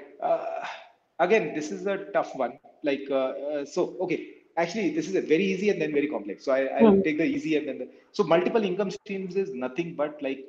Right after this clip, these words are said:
Speaker 1: taking your primary income, like, you have salary, let's say, right? Saving some of that and putting it in various investments and they becoming future income. So essentially, you can start investing some in mutual funds,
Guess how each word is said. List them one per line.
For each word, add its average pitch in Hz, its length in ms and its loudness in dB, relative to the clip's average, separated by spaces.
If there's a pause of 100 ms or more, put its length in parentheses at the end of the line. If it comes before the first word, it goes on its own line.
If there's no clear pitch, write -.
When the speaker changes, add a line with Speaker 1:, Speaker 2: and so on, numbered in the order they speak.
Speaker 1:
taking 170 340 -4
your 139 220 0 (560)
primary 160 420 0 (100)
income, - 300 -6 (300)
like, 120 280 -4
you 127 200 -2
have 135 180 -4
salary, 123 460 -2
let's - 180 -10
say, - 80 -14 (300)
right? 139 140 -6 (540)
Saving 202 440 2
some 160 180 0
of 160 120 -6
that 147 340 -6 (100)
and 147 160 -6
putting 180 280 -2
it 202 120 0
in 196 140 0
various 139 340 0
investments 117 680 -8 (380)
and 151 220 -4
they 180 100 8
becoming 170 400 0
future 180 460 -2
income. - 240 -12 (460)
So 156 120 -2
essentially, 165 520 -2
you 165 40 -2
can 165 160 -4
start 139 300 -2
investing 131 420 -6
some 131 220 -6
in 123 160 -10
mutual 143 240 -6
funds, 139 380 -8